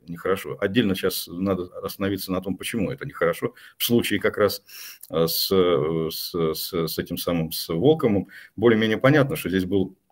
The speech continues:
определённый конфликт ролей, потому что Волков, который, кстати говоря, того же Авина они включили в свои,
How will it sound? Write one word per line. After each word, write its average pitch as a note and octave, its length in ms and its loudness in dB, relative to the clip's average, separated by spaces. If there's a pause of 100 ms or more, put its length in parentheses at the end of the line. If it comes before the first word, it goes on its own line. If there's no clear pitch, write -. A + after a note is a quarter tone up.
(380)
определённый G2 520 2
конфликт G2+ 500 0 (300)
ролей, C3+ 580 4
потому E2+ 300 0
что - 160 -4
Волков, B2 320 2
который, F#2+ 340 2
кстати F#2+ 260 0
говоря, F#2 260 4
того G2+ 240 4
же F#2+ 140 4
Авина E2+ 360 2 (200)
они G2 200 2
включили G2 520 -2
в E2 300 -4
свои, F#2 420 2